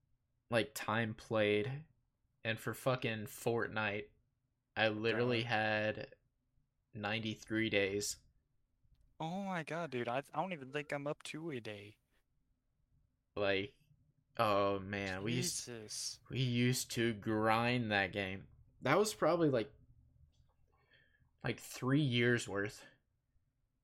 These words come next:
Speaker 2: And again, I also kinda suck at Fortnite. Like, I cannot, I ain't cranking no nineties.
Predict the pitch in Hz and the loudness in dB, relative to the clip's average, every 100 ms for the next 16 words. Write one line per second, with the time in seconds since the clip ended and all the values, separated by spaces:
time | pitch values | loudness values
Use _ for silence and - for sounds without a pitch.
0 | _ _ _ _ _ _ _ _ - 196 | _ _ _ _ _ _ _ _ -10 -4
1 | 135 135 135 131 135 - - 123 113 - | 0 0 0 -2 -2 -4 -2 -2 -2 -4
2 | 117 123 127 117 123 120 123 123 - 107 | -6 -6 -10 -10 -10 -8 -8 -8 -8 -8
3 | - 110 113 113 110 110 - _ _ _ | -6 -6 -6 -10 -8 -8 -10 _ _ _
4 | _ _ _ - 120 123 - 135 120 117 | _ _ _ -4 -4 -4 -4 -4 -4 -6
5 | 113 110 104 104 101 101 101 - | -8 -8 -8 -10 -14 -14 -12 -12